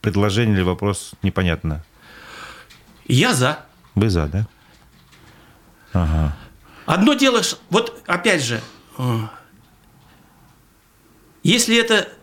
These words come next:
Speaker 2: доказано, что это свежерастущее дерево, если это сухостой,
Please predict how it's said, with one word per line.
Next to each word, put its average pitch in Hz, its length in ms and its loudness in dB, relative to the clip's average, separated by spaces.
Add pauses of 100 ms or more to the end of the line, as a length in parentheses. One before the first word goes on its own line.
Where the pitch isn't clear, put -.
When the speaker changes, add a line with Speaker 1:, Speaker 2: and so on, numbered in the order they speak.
(560)
Speaker 2:
доказано, 170 680 0
что - 220 -4
это 147 360 0 (840)
свежерастущее 175 1160 0
дерево, 104 440 -2 (1700)
если 226 480 4
это 233 140 0
сухостой, 233 720 0